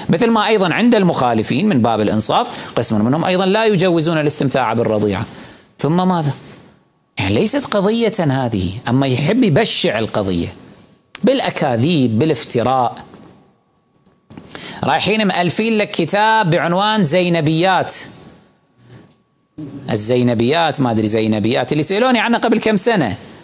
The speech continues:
واحد متصل أتذكر من الجزائر، ما أدري وين، اتصل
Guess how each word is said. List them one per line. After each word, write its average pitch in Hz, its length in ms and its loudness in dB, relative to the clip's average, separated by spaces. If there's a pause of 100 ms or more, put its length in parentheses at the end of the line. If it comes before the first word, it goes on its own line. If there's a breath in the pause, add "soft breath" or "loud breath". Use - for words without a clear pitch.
(140)
واحد 156 320 2
متصل 143 360 0
أتذكر 139 300 0
من 123 80 2
الجزائر، 143 680 2
ما 127 140 2
أدري 113 180 0
وين، 196 400 2
اتصل 208 500 0